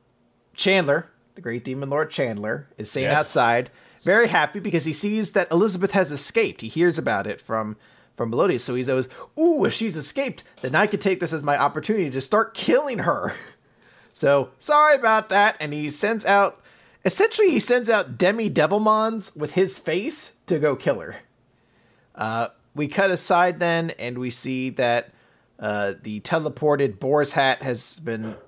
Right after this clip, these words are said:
Speaker 1: planted, uh, over the capital Camelot, which is kind of currently under demon control. Um,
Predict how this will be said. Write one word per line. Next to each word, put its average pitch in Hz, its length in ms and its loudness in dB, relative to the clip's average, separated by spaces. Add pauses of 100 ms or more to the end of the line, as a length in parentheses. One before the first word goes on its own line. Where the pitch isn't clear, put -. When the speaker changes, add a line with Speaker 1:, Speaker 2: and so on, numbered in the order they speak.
(160)
Speaker 1:
planted, 131 760 -2
uh, 120 480 2 (400)
over 127 640 0
the - 40 -10
capital 170 520 0
Camelot, 104 580 -6 (220)
which 95 160 -10
is 98 100 -12 (220)
kind 110 240 -6
of 92 100 -10
currently 110 380 -6
under 104 160 -8
demon 104 300 -10
control. 92 520 -6 (600)
Um, 87 520 -8